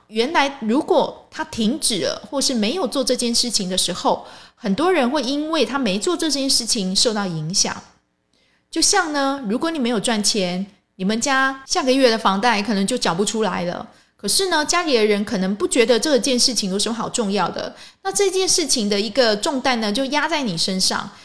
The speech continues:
那直到呢，有一天你真的没有办法去缴出下一个月的房贷的时候，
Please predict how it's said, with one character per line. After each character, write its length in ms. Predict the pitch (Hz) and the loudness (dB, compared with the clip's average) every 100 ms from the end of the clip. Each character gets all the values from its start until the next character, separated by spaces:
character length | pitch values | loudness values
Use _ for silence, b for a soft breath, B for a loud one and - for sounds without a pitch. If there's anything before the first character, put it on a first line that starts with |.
| B - | B -4
那 280 | 277 254 240 - - | 0 2 0 -8 -2
直 180 | 220 | -2
到 240 | 254 403 320 | 2 2 2
呢， 220 | 285 262 | 2 2
有 200 | 202 185 | 2 0
一 20 | |
天 200 | - 330 | 0 -4
你 80 | 320 | -4
真 300 | 196 330 370 | -2 0 0
的 280 | 359 202 - - _ _ _ | 0 -2 -8 -20 _ _ _
没 160 | 214 302 | -8 -4
有 100 | 381 | 0
办 180 | 294 277 | 0 0
法 120 | 196 | -2
去 160 | 294 | -2
缴 260 | 277 196 - | -2 -2 -2
出 220 | - 269 | -2 0
下 280 | 254 302 226 | 0 0 0
一 140 | 202 | -2
个 380 | 202 233 190 - - | -2 -2 -2 -4 -8
月 180 | 339 269 | -2 0
的 320 | 196 156 104 | 0 -2 -4
房 220 | - 196 | -2 0
贷 160 | 359 320 | 0 0
的 100 | 220 | 0
时 160 | - | 0
候， 320 | 196 254 185 | 0 2 0